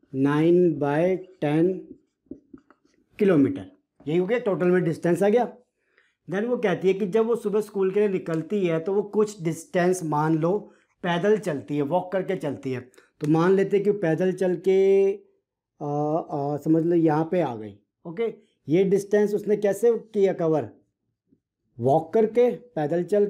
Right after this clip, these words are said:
के घर से, ठीक है। And क्या हुआ, उसके बाद उसने आगे वन बाय टू किलोमीटर के लिए बस पकड़ ली, यानी कि यहाँ से आगे उसने बस पकड़ी है वन बाय टू किलोमीटर के लिए,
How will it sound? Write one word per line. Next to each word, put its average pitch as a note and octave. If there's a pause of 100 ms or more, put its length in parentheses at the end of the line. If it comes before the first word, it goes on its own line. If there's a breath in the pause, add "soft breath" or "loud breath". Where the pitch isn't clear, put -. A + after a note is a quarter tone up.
के A3 (180)
घर C#3+
से, F#3 (880)
ठीक G#3
है। A#3+ (260 soft breath)
And D3+
क्या G3
हुआ, G#3
उसके G3
बाद F3+
उसने F3+ (120)
आगे D#3 (520 soft breath)
वन G#3+
बाय B3
टू A#3
किलोमीटर D#3+
के E3
लिए F#3
बस F#3
पकड़ B2+
ली, B2 (440 loud breath)
यानी D#3
कि G#3 (320 loud breath)
यहाँ F3
से A3+
आगे D3+ (340)
उसने F#3+ (100)
बस F#3
पकड़ी E3
है G3+
वन E3
बाय E3 (220)
टू F#3
किलोमीटर C#3+
के B2+
लिए, A2+